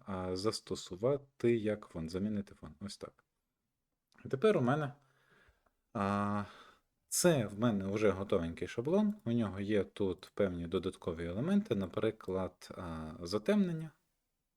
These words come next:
для того, щоб текст краще читався. І, ну, але це вже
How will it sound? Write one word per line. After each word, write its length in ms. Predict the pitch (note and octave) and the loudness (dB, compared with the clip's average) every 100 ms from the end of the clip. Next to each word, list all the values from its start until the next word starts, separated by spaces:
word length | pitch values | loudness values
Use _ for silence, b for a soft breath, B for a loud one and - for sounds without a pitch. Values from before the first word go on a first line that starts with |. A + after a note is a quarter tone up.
| _ - | _ -8
для 300 | A2 A2+ A#2 | -2 0 0
того, 300 | - A2 G2+ | 2 2 2
щоб 220 | - G2+ | -2 -2
текст 380 | - G2+ - - | 0 0 0 -10
краще 440 | - G#2 - - | -2 -2 -2 -10
читався. 520 | - - F#2+ F2+ - - b b b b b b b b b b _ _ _ _ | -12 -8 -8 -8 -18 -20 b b b b b b b b b b _ _ _ _
І, 340 | C#3 D3 D3+ D3+ | -4 0 2 4
ну, 100 | A3 | 6
але 240 | F3+ B2 A#2 | 6 6 4
це 160 | - | 2
вже 340 | G2+ G2 G2 | -4 -4 -4